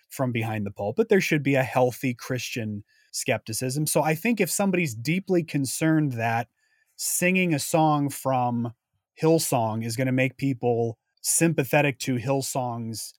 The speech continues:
theology, I have to then question, well, then what level of depth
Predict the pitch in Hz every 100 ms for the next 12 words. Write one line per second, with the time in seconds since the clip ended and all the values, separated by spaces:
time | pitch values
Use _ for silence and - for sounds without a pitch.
0 | - - 135 143 240 262 139 117 117 120
1 | 139 175 - 160 151 143 135 - 175 196
2 | - 131 131 - 139 151 147 156 147 127
3 | 135 160 175 165 170 156 143 120 120 139
4 | 196 - -